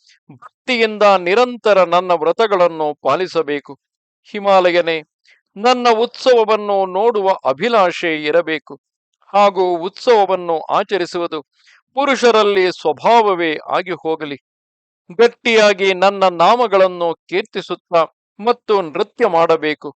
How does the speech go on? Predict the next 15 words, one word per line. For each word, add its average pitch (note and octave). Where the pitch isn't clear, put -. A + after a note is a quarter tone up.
ಮನಸ್ಸಿನಲ್ಲಿ G3+
ಅಹಂಕಾರ E3+
ಪಡಬಾರದು. D3
ಶಾರೀರಿಕ B3
ಅಭಿಮಾನ F3
ಬಿಟ್ಟು C#3
ಬಿಡಬೇಕು. D3+
ಆಗುವುದೆಲ್ಲವೂ A3+
ಪ್ರಾರಬ್ಧಕ್ಕನುಸಾರವೇ F3+
ಆಗುತ್ತದೆ E3
ಎಂದು D#3
ತಿಳಿಯಬೇಕು. C#3
ಶರೀರ G#3+
ಬಿದ್ದು F3+
ಹೋಗುವುದಾಗಲಿ F#3